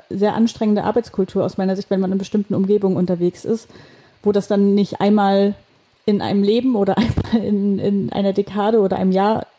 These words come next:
passiert, sondern mehrmals pro Jahr. Ähm, ich glaube aber, du hast total recht, in der öffentlichen Wahrnehmung sind diese Sachen, du hast ja vorhin auch eben, äh, Facebook, Uber angesprochen, auch TikTok jetzt gerade noch, äh, fast tagesaktuell,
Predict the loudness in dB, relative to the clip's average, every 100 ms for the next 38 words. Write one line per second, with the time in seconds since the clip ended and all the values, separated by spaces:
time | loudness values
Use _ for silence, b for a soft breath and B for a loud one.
0 | _ -2 0 0 2 2 4 4 4 2
1 | 0 -2 0 2 0 -2 B B B B
2 | B B 0 2 2 0 -2 -2 0 2
3 | 2 0 -2 -2 -2 0 0 -2 -4 -14
4 | -4 -2 0 -2 -2 -2 -2 0 0 2
5 | 2 0 0 -2 -2 -2 -2 -2 0 0
6 | -4 b b b b -2 0 -2 0 0
7 | 0 -2 -2 0 0 0 0 0 2 2
8 | 2 0 -2 -4 -4 -2 -2 -4 -4 0
9 | 2 2 0 -2 0 0 0 0 2 0
10 | -2 -4 -4 -2 -2 0 -4 -2 -2 2
11 | 0 -2 -12 -14 -14 -16 _ -4 -4 -6
12 | -6 -2 0 -2 -4 0 2 4 2